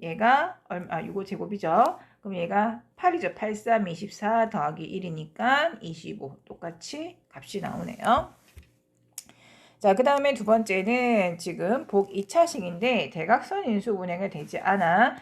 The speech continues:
자, 이런 경우엔 변형을 해주셔야 되-, 되잖아요. 근데 얘가 완전 제곱이 돼야 되니까 변형을 함-, 하게 되면 얘가 필요하거나 아니면 얘가 필요한데 X제곱, Y 제곱밖에 없었으니까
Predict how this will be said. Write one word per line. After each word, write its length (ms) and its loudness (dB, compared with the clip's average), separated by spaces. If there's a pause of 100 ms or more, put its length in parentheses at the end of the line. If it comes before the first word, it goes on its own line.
(160)
자, 120 -8
이런 340 0
경우엔 340 0
변형을 540 0
해주셔야 360 -4
되-, 300 -6
되잖아요. 800 0 (260)
근데 200 -2
얘가 120 0
완전 320 2
제곱이 340 -2
돼야 200 4
되니까 720 2
변형을 500 -2
함-, 240 -4
하게 260 -4
되면 460 2 (340)
얘가 440 4
필요하거나 960 0 (320)
아니면 520 -2
얘가 300 -2
필요한데 920 0 (300)
X제곱, 460 -2
Y 220 6
제곱밖에 500 -4
없었으니까 960 -2